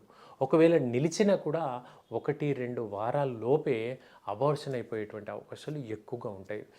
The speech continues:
So ఇవన్నీ ప్రైమరీ కాజెస్గా మనం చెప్పుకోవచ్చు. అలాగే గర్భసంచి లోపలి గోడలు ఉంటాయి కదా, వాటి లోపల పో-, ఆ, స్టామినా తక్కువగా ఉండడం, అంటే వాటి యొక్క పట్టుత్వం తక్కువగా ఉండడం మూలంగా కూడా ఆ పిండం సరిగ్గా నిలవక కూడా అబార్షన్స్ అయిపోతూ ఉంటాయి. ఇవన్నీ కూడా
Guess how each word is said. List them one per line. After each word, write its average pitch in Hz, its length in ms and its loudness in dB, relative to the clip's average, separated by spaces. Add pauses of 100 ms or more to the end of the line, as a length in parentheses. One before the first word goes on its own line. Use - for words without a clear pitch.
(260)
So 220 80 4
ఇవన్నీ 202 460 4
ప్రైమరీ 175 380 4
కాజెస్గా 127 480 2
మనం 107 100 -4
చెప్పుకోవచ్చు. - 600 -12 (420)
అలాగే 131 440 -2
గర్భసంచి 120 460 -6
లోపలి 117 640 -4 (160)
గోడలు 131 540 2
ఉంటాయి 107 300 -10
కదా, 110 200 -8
వాటి 139 280 -4
లోపల 135 280 -4
పో-, 131 240 -4 (360)
ఆ, - 120 -6
స్టామినా 147 440 0
తక్కువగా 120 360 -4
ఉండడం, 104 200 -6
అంటే 117 160 -6
వాటి 123 200 -2
యొక్క 123 140 -6
పట్టుత్వం 156 520 0
తక్కువగా 123 380 -4
ఉండడం 110 300 -6
మూలంగా 113 320 -6
కూడా 135 480 -4 (360)
ఆ 120 40 -10
పిండం 151 360 0
సరిగ్గా 120 340 -2
నిలవక 117 340 -4
కూడా 127 260 -4
అబార్షన్స్ 110 460 -6
అయిపోతూ 101 380 -10
ఉంటాయి. 101 340 -14
ఇవన్నీ 165 320 -6
కూడా 160 440 -4